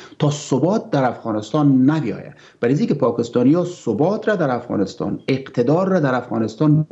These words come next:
به ضرر منافع ملی خود می‌بینن. اونا ا-، افغانستان با ثبات را من حیث تهدید برای خود می‌بینن.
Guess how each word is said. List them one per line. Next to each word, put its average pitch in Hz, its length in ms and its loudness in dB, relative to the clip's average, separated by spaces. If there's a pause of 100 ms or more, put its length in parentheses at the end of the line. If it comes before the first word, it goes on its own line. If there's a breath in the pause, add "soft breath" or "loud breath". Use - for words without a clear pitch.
به 113 120 0
ضرر 131 400 0
منافع 120 420 0
ملی 113 280 2
خود - 260 -6
می‌بینن. 92 320 -4 (280 loud breath)
اونا 175 220 4
ا-، - 540 -4
افغانستان 127 680 0
با 117 160 2
ثبات 170 440 -2
را 165 80 2
من 123 180 2
حیث 147 240 0
تهدید 127 840 -2
برای 110 160 0
خود 117 220 -2
می‌بینن. 98 400 0